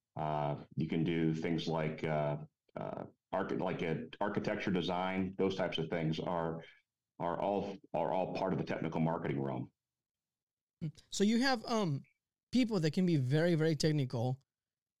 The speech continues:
Speaker 2: um,
Speaker 1: Mm-hmm.
Speaker 2: working in these fields, but also people that are not as technical, right? So if we were to
Speaker 1: Right.
Speaker 2: focus,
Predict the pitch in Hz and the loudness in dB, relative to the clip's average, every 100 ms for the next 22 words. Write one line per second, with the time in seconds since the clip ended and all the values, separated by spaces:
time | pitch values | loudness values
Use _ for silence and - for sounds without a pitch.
0 | _ - 113 151 156 175 175 151 139 156 | _ 2 4 4 4 4 4 2 4 2
1 | 208 - 147 131 143 156 208 - 165 165 | 2 2 0 2 2 2 2 2 0 0
2 | - 151 139 139 151 160 139 - - - | -2 -2 0 0 0 0 -2 -4 -4 -2
3 | 131 120 - 101 143 185 180 226 247 175 | -2 -2 -6 -6 -2 2 2 2 -2 -4
4 | 196 202 - 190 | -2 2 4 2